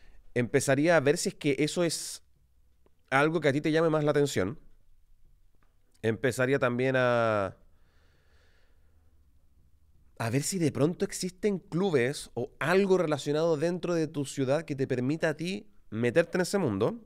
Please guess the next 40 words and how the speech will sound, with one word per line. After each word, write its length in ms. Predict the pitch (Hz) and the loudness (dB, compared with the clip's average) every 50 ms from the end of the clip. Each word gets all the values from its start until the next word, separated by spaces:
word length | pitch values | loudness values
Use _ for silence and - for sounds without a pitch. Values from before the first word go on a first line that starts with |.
| - | -12
De 40 | - | -10
hecho, 140 | 127 - 147 | -6 -4 -2
me 40 | 123 | -2
encantaría 380 | - 123 107 - 107 123 160 | -2 -2 -4 -2 0 0 0
saber, 380 | - - 131 123 143 180 - - - - _ | 0 2 2 2 2 0 -4 -8 -18 -16 _
conversar 340 | - 117 107 95 - 165 - | -6 -4 -4 -2 -2 -4 -4
contigo 340 | - 160 - 151 160 190 | -4 -6 -6 -4 -2 0
para 140 | 170 151 127 | 0 0 0
saber 200 | - - 104 127 | 0 -2 -2 -2
si 100 | 165 185 | -4 -6
es 40 | - | -10
que 80 | - 113 | -8 -6
tienes 220 | 127 139 156 131 | -4 -2 -2 -2
más, 600 | 131 143 147 143 139 135 127 120 113 104 95 - - - - - - - _ - - - - - - - - - - - - - _ _ - - - - - - - - - - - - - - - - - - - - | 0 0 0 2 2 2 2 2 0 0 -2 -4 -8 -14 -20 -20 -20 -20 _ -20 -20 -20 -20 -20 -20 -20 -20 -20 -20 -20 -20 -20 _ _ -20 -20 -20 -20 -20 -20 -20 -20 -20 -20 -20 -20 -20 -20 -20 -20 -20 -20 -12 -4
algunos 360 | - 110 113 123 160 170 160 143 | -2 0 2 2 4 4 4 4
otros 220 | 175 165 165 147 | 4 2 2 2
intereses. 640 | 143 131 117 - 101 113 175 - - 71 - - - - - - - - - _ - - - - - - - - - - _ _ _ _ - - _ _ - - - - _ - _ - | 2 0 0 0 0 0 0 -2 -6 -12 -14 -18 -20 -20 -20 -20 -20 -20 -20 _ -20 -20 -20 -20 -20 -20 -20 -20 -20 -20 _ _ _ _ -20 -20 _ _ -20 -20 -20 -20 _ -20 _ 0
O 160 | _ 143 143 135 | _ 6 6 8
derechamente, 480 | 131 151 180 - 160 160 202 202 208 | 6 4 4 2 2 2 2 2 0
si 120 | 160 175 - | -2 -4 -6
es 20 | |
que 100 | - 131 | -2 0
ya 80 | 139 170 | 0 2
no 100 | 165 143 | 2 0
tienes 200 | 143 160 170 165 | 0 0 0 0
motiva-, 320 | 151 139 139 135 123 - | -2 -2 -2 -4 -6 -6
si 180 | - - - 120 | -8 -6 -2 -2
no 120 | 117 147 | 0 0
sientes 320 | 143 - 175 170 - 175 156 | 0 0 -2 -2 -2 -2 0
motivación 480 | 156 147 143 135 123 117 - 165 165 | 0 0 0 0 0 0 -2 -4 -4
por 140 | 156 151 139 | -2 -2 -2
absolutamente 680 | 131 - - 135 131 143 - 143 147 147 143 - 135 | -2 -4 -4 -4 -4 -2 -2 -2 -2 -2 -2 -2 0
nada, 200 | 127 135 151 165 | 0 0 0 0
podría 280 | 151 131 123 131 151 139 | -2 -2 -2 -2 -2 -2
ser 100 | - 156 | -2 -4
perfectamente 480 | - 135 - 147 139 139 139 156 147 143 | -6 -4 -6 -4 -4 -4 -4 -4 -6 -8
un 60 | 127 | -8
síntoma 300 | - 156 151 165 160 156 | -8 -8 -6 -6 -4 -2
de 100 | 151 135 | -2 -2
depresión. 480 | 131 117 - - - - 151 135 135 | -2 -4 -4 -6 -4 -4 -4 -4 -6